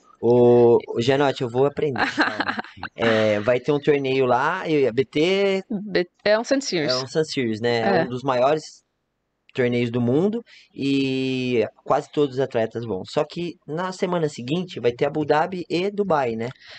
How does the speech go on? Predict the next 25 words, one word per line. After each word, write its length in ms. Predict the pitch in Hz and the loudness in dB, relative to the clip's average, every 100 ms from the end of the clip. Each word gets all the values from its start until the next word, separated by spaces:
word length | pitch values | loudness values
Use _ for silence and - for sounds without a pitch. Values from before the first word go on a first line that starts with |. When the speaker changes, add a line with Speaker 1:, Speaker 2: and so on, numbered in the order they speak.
| - - - | -20 -4 2
Speaker 2:
É, 260 | 254 170 | 4 2
depois, 440 | - 233 240 285 - | 2 -2 4 2 4
na 140 | 254 | -2
semana 280 | - 247 247 | 0 0 0
seguinte 320 | 247 254 294 | 2 0 2
de 60 | 262 | 0
Ilha 100 | 240 - | 0 2
Reunião 420 | 233 220 226 285 - | 4 4 2 -2 -2
tem 160 | 208 | 0
dois 180 | 208 220 | 2 0
torneios 340 | 226 208 202 | -2 0 0
em 100 | 196 196 | 0 0
Dubai, 340 | 175 185 254 | 2 2 0
que 160 | 247 262 | -4 -4
são 260 | 254 208 | 0 2
o 40 | 190 | 2
Speaker 1:
Isso. 80 | 185 | -2
Speaker 2:
B 80 | |
T 140 | 185 175 | -2 -2
duzentos, 560 | 180 190 208 254 269 - - - | 0 0 0 -2 -6 -8 -10 -4
e 140 | 190 | -4
na 260 | 180 180 180 | 0 2 2
outra 280 | 190 214 208 | 2 0 -4
semana 540 | - 202 190 202 208 190 | -2 0 2 2 2 2
daí 360 | 180 180 196 | 2 2 -2